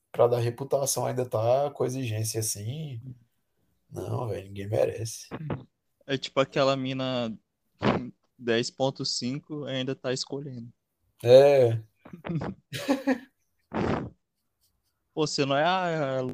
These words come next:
Speaker 2: às vezes não, a I B M.
Speaker 1: É, cara. Aí não, velho.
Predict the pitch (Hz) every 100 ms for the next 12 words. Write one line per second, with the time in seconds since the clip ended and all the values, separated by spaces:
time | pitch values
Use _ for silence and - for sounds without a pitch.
0 | - _ _ _ _ _ _ _ - 135
1 | 151 143 143 165 151 139 131 131 127 131
2 | 135 147 - _ _ _ _ _ _ 233
3 | - - 147 151 - - 175 117 101 101
4 | _ _ _ _ _ _ _ _ - -
5 | 98 98 98 92 95 113 - - -